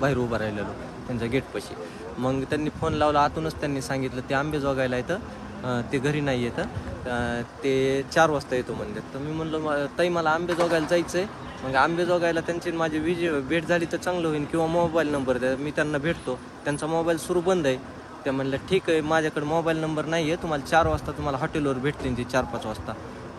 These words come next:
तर मग मी हॉटेल, हॉटेलकडे निघालो तिकडं पलीकडं. तर हॉटेल त्यांच्या समोरच आहे ना. मग हॉटेलकडे निघाल्याच्या नंतर हॉटेलवर, अ, तिकडून हॉटेलकडून दोन पोरं आले, म्हणले, "तुला अनिकेत, अ, साहेबांनी बोलवलंय."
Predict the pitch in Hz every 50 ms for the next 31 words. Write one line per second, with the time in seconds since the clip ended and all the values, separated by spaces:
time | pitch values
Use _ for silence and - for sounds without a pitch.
0 | - 151 151 151 156 160 160 165 165 165 165 165 170 170 175 170 - - - 139
1 | 151 160 - 180 175 180 185 180 170 156 151 143 165 175 - 190 180 - 190 185
2 | 185 202 208 170 143 123 127 127 - 175 - 127 127 123 - - - - - -
3 | 156 147 131 120 - 117 113 - - - - - - - - - 139 143 143 143
4 | 135 143 156 151 175 170 156 160 170 151 170 160 - 180 175 180 180 175 175 147
5 | 147 139 135 170 180 - - - - - 123 120 117 135 147 147 170 165 156 143
6 | 170 156 160 160 170 160 170 165 165 160 170 165 165 160 160 - 165 165 160 -
7 | - - - - - - 165 165 - 175 165 170 175 165 175 170 170 170 165 165
8 | 160 156 151 - - - - 180 180 170 147 170 165 180 170 165 151 175 170 165
9 | 175 165 156 - 151 147 139 135 131 131 131 135 135 135 135 131 135 131 131 131
10 | - 202 202 - - - - 151 143 147 139 135 131 120 117 110 120 143 98 131
11 | 156 170 - - 156 143 - - - 151 143 139 131 127 - 156 151 139 139 131
12 | 123 117 123 120 117 110 113 110